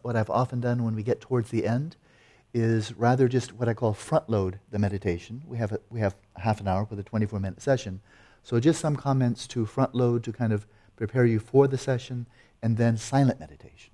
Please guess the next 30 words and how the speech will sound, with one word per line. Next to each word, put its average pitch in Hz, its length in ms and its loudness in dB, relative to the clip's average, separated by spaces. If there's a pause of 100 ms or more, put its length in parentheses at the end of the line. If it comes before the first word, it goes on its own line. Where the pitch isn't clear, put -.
(140)
So - 160 -6
you 113 100 2
can 104 180 -2
really 127 220 4
be 104 140 0
just 98 180 -8
guiding 98 300 0
yourself 95 480 0 (440)
and 139 120 -2
not 170 160 0
have 175 120 -6
to - 60 -8
multitask 147 720 0 (600)
between 107 360 0
doing 131 240 4
the 120 80 4
meditation 95 580 -2
and 107 100 0
listening 113 380 0
to 107 80 -8
me 123 200 2
and 101 120 -4
going 107 200 -2
back 101 260 -2
and 113 100 -4
forth, 104 240 0
back 98 180 -2
and 107 120 -6
forth, - 260 2 (320)
right? 180 200 -8